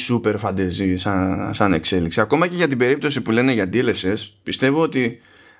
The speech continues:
αν το παίρνει στα σοβαρά αυτό η Nintendo, πιο πολύ τα παίρνει επειδή με προμηθευτεί την Nvidia, παίρνεις ένα τσιπάκι, ρε παιδί μου,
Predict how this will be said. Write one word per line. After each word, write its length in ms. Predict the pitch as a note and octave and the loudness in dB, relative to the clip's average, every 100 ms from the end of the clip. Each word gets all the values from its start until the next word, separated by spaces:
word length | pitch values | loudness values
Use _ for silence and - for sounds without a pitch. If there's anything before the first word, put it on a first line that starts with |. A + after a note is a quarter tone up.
| - | -2
αν 340 | A2+ D#3 E3 | 0 0 0
το 100 | C3 A2+ G#2 G2+ G2+ F#2+ - | 2 2 2 0 2 0 2
παίρνει 160 | C3 | 0
στα 100 | C3+ | 0
σοβαρά 340 | A#2+ G2 G2+ A#2 | 0 2 4 2
αυτό 360 | G2 G#2 F#2+ | 0 0 0
η 180 | F2 F#2+ F2+ | 0 0 2
Nintendo, 340 | F#2 F#2 C#3 - _ _ _ _ _ _ | 0 0 -4 -10 _ _ _ _ _ _
πιο 140 | - D3 | -2 0
πολύ 160 | G3 | 0
τα 140 | F3 C3 | 0 0
παίρνει 220 | E3+ E3 | 2 2
επειδή 240 | C#3+ D3 | 0 2
με 120 | F3 C3 | 2 2
προμηθευτεί 500 | B2 A2+ A#2 - F#3 | 2 2 0 0 0
την 240 | F#3 D3 | 2 2
Nvidia, 400 | B2 G2 G#2 C#3 - _ _ | 2 2 0 0 -8 _ _
παίρνεις 280 | - F3+ E3 | 0 0 0
ένα 220 | D3 D3 | 0 0
τσιπάκι, 400 | C#3+ G#2 A#2 A#2+ | -2 -2 -2 0
ρε 80 | F#2+ | -2
παιδί 200 | F2 F2+ | 0 0
μου, 140 | C3+ | 0